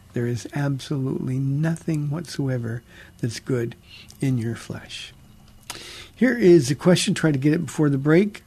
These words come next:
Um, Jake says, "Why does God permit the evil reigns of people like Hitler or Putin or Lenin? If God establishes all authority, it seems like he would make good leaders."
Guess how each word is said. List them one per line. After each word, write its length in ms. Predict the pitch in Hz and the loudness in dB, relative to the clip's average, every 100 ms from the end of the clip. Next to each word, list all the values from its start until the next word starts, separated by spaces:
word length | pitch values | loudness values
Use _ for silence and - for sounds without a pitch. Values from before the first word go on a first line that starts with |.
| - | -4
Um, 1000 | 147 139 139 139 135 131 131 131 156 233 - - | -2 0 -2 -2 -2 -4 -4 -4 -6 -8 -12 -6
Jake 360 | 127 151 208 226 | 2 4 4 2
says, 300 | - 151 131 | 0 0 0
"Why 140 | 185 | 0
does 160 | 190 160 | 2 2
God 260 | 180 165 143 | 2 2 2
permit 380 | 147 151 147 | 4 2 2
the 120 | - 175 | 0 2
evil 340 | 160 151 143 | 2 2 0
reigns 520 | 143 147 151 147 123 - - - - - | 2 2 4 2 -2 -8 -20 -20 -10 -4
of 200 | 131 - | -2 -2
people 400 | - 156 160 147 | 0 0 0 0
like 300 | 127 131 131 | 0 -2 -2
Hitler 420 | 135 - 151 - | 0 0 -2 -2
or 120 | 135 | -4
Putin 560 | 123 - 165 180 147 139 - - - | -2 2 2 4 0 -2 -6 -20 -6
or 160 | 135 127 | -2 2
Lenin? 540 | 139 156 160 156 147 - - - | 4 6 6 4 2 -6 -20 -10
If 100 | - | -6
God 220 | 120 151 143 | -2 0 0
establishes 580 | 123 156 143 123 123 | 0 0 0 0 0
all 160 | 123 120 | -2 -2
authority, 380 | 113 170 160 151 | 0 2 4 2
it 100 | - | -2
seems 300 | - 151 127 | 0 2 0
like 200 | 135 - - - | -2 -6 -16 -4
he 140 | - 160 | 2 4
would 200 | 151 139 | 4 4
make 220 | 143 170 | 0 0
good 180 | 131 127 | 0 2
leaders." 500 | 139 139 127 135 | 2 2 0 -6